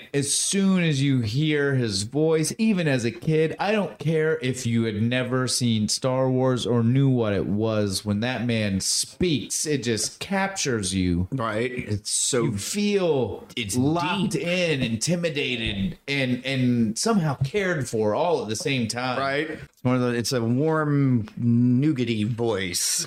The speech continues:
Speaker 1: And so
Speaker 2: <laughs> I don't know how else to describe it.
Speaker 1: he takes the kids inside, not all of them.
Speaker 2: No, it
Speaker 1: Not
Speaker 2: was originally wrote
Speaker 1: just
Speaker 2: for
Speaker 1: our
Speaker 2: all of
Speaker 1: friends.
Speaker 2: them.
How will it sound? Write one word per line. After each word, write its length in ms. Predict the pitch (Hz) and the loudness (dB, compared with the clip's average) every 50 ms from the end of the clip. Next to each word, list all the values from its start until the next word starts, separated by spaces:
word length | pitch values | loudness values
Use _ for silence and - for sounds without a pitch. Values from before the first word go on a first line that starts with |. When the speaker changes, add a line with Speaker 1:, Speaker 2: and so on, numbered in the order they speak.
| - - | -2 -2
Speaker 1:
And 160 | 123 127 113 | 0 0 0
so 140 | - 139 135 | 0 0 0
Speaker 2:
<laughs> 120 | 131 127 123 | 0 0 0
I 40 | |
don't 140 | 123 - - | -2 -2 -4
know 100 | 165 160 - | -6 -6 -4
how 60 | 160 156 | -6 -4
else 160 | 160 - - | -4 -6 -4
to 120 | - 170 139 | -2 -2 -2
describe 680 | 123 135 131 120 - - - 123 123 120 117 107 101 | 0 -2 -2 -4 -4 -4 -4 -2 -2 0 -2 -2 -2
it. 100 | 92 82 | 0 0
Speaker 1:
he 100 | 101 - | 0 0
takes 340 | - 185 175 165 - - - | 2 0 0 0 0 -2 -2
the 100 | 143 139 | -4 -2
kids 360 | 143 147 151 147 135 120 127 | 0 0 0 0 0 0 0
inside, 640 | 131 135 127 - 127 120 117 110 107 104 92 - - | 0 0 2 2 0 0 0 0 0 0 -2 -4 -4
not 220 | 107 113 117 131 | -2 0 0 2
all 300 | 151 147 127 113 107 104 | 2 2 2 2 2 0
of 100 | 101 87 | 0 0
them. 240 | 95 101 95 95 101 101 | 0 0 2 2 2 0
Speaker 2:
No, 120 | - 180 196 | 0 -2 -2
it 40 | - | -2
Speaker 1:
Not 80 | - 208 | -2 -4
Speaker 2:
was 80 | 208 - | -6 -4
originally 400 | 226 247 285 311 320 226 196 170 | -4 -4 -4 -4 -4 -2 -2 0
wrote 120 | 165 190 | 0 -2
Speaker 1:
just 180 | - 208 196 - | -2 -4 -2 -2
Speaker 2:
for 100 | 226 175 | -2 -2
Speaker 1:
our 60 | 131 | -2
Speaker 2:
all 160 | 127 127 143 | -2 -2 -2
of 240 | 139 113 113 110 - | -2 -2 -2 -2 -2
Speaker 1:
friends. 180 | - 98 95 92 | -4 -4 -4 -2
Speaker 2:
them. 200 | 101 107 107 | -4 -4 -6